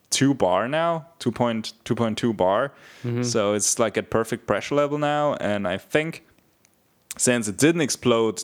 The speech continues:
Speaker 1: during the transport to my mom in the car, I think we're safe. I think the bottles are not gonna explode.
Speaker 2: <laughs> Yeah, uh, we, we have these, like, Mustang grapes. I think they're pretty shitty. They're not, like,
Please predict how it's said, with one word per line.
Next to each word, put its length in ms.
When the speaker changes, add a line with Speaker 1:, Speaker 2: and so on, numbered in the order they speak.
Speaker 1:
during 200
the 80
transport 600
to 80
my 160
mom 440
in 80
the 60
car, 640
I 40
think 260
we're 120
safe. 520
I 60
think 320
the 60
bottles 360
are 40
not 220
gonna 200
explode. 400
Speaker 2:
<laughs> 80
Yeah, 340
uh, 400
we, 240
we 320
have 140
these, 160
like, 160
Mustang 520
grapes. 440
I 100
think 160
they're 100
pretty 280
shitty. 340
They're 100
not, 200
like, 240